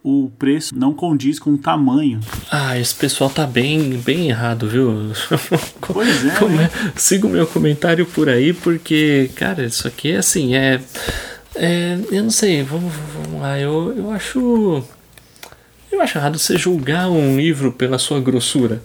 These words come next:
Speaker 1: É, exato.
Speaker 2: Tá, digamos assim, eu não sei, é o tipo, ah,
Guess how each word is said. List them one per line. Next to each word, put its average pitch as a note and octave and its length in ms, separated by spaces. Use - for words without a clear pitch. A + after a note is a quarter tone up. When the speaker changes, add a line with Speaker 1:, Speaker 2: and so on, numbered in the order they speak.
Speaker 1:
É, B2+ 340
exato. D3+ 480
Speaker 2:
Tá, A#2+ 140
digamos A#2 440
assim, B2 360
eu B2 400
não E3+ 180
sei, D#3+ 260
é C#3 60
o C3+ 80
tipo, C3+ 300
ah, D3+ 340